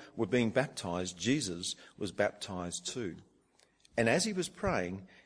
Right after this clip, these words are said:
heaven was opened and the Holy Spirit descended on him in bodily form like a dove. And a voice came from heaven, "You are my son,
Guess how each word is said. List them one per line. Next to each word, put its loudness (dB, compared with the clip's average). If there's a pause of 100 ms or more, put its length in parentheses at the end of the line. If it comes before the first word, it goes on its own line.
heaven 6
was 4
opened 8
and 4
the 4
Holy 4
Spirit 2
descended 2
on 6
him 2
in 0
bodily 2
form 0
like 0
a 0
dove. -4 (500)
And 6
a 6
voice 8
came 2
from -2
heaven, -4 (840)
"You 0
are 0
my -2
son, -4